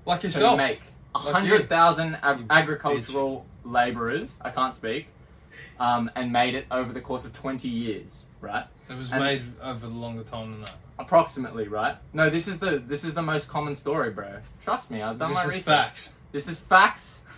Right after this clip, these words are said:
Speaker 1: <laughs> That's
Speaker 2: There's
Speaker 1: a
Speaker 2: no
Speaker 1: load of
Speaker 2: conspiracy.
Speaker 1: shit.
Speaker 2: Over the course of twenty years, back four thousand five hundred years ago,
Speaker 1: Uh-huh.
Speaker 2: approximately one hundred thousand people
Speaker 1: They're older than that, but we'll continue.
Speaker 2: Yep. Uh, one hundred thousand people made the pyramids of Egypt.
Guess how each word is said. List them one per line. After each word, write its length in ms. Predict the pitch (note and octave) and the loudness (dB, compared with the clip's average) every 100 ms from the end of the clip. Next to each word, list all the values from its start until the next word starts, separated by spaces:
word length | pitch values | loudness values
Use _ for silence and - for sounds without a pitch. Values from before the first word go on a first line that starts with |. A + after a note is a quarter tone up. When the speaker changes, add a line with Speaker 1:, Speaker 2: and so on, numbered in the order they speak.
| - - | -20 -20
Speaker 1:
<laughs> 300 | - - - | -20 -14 -8
That's 160 | C3+ | -4
Speaker 2:
There's 20 | |
Speaker 1:
a 140 | C#3+ D#3+ | 0 0
Speaker 2:
no 60 | |
Speaker 1:
load 60 | B2+ | 0
of 40 | B2 | 0
Speaker 2:
conspiracy. 400 | D3+ D3 C#3 A2+ | 2 2 2 -6
Speaker 1:
shit. 60 | - D3+ - | -10 -16 -2
Speaker 2:
Over 240 | D#3+ F3 F#3 | 2 2 0
the 120 | F3 - - | -4 -6 0
course 260 | G3 G3+ | 4 4
of 100 | E3+ | 0
twenty 280 | - F3+ F3+ | -4 -2 0
years, 480 | D#3+ C#3+ A#2+ A2 A2 A2 - - | 0 2 0 -4 -10 -16 -12 2
back 300 | C#3+ - - | 2 2 -12
four 300 | - E3+ D#3+ | -2 0 2
thousand 360 | E3+ D#3 D3 | 2 2 0
five 260 | C#3+ D3 C#3+ | 2 2 2
hundred 280 | D3 C3+ B2 | 0 -6 -6
years 180 | A#2+ A2+ | -10 -6
ago, 320 | A2 G#2+ A#2 - - B2 | -4 -4 -6 -12 -16 -10
Speaker 1:
Uh-huh. 260 | G#2 B2 B2+ | -8 -6 -6
Speaker 2:
approximately 600 | - D#3+ E3 F3 D#3+ C#3+ | 2 4 6 2 -4 0
one 200 | D3+ F#3 | 0 0
hundred 380 | D#3 F3 D#3 D3 | -2 -4 -6 2
thousand 360 | C#3 C3 C3 | 4 4 -2
people 420 | B2+ A#2+ A2 A#2 - | -8 -10 -6 -8 -6
Speaker 1:
They're 180 | C3+ C3 | -4 -2
older 180 | B2 A2+ | -2 -4
than 100 | G#2+ | -10
that, 200 | G#2+ A2+ | -12 -12
but 100 | B2 | -12
we'll 100 | A#2+ | -14
continue. 420 | A2+ A2+ A2 G#2+ G#2+ - | -12 -12 -12 -14 -16 -4
Speaker 2:
Yep. 260 | D#3 F#3 - - - - - - | -2 -2 -8 -20 -20 -20 -18 -2
Uh, 380 | C3+ C3+ B2+ C3+ | 6 8 8 4
one 240 | C3+ D#3+ | 2 2
hundred 260 | F3 D#3+ D#3 | 2 0 0
thousand 320 | D3+ C#3+ C#3 | 6 6 4
people 440 | C3+ C3 B2 C3 - _ - - - - - - - | -4 -6 -4 -6 -8 _ -20 -20 -20 -20 -20 -20 -20
made 300 | A#2+ A#2+ A#2 | -8 -4 -4
the 60 | A2+ | -8
pyramids 400 | - B2 A2+ A2 | -10 -8 -6 -8
of 80 | A2 | -8
Egypt. 480 | A2 G#2+ G#2+ - | -8 -6 -8 -8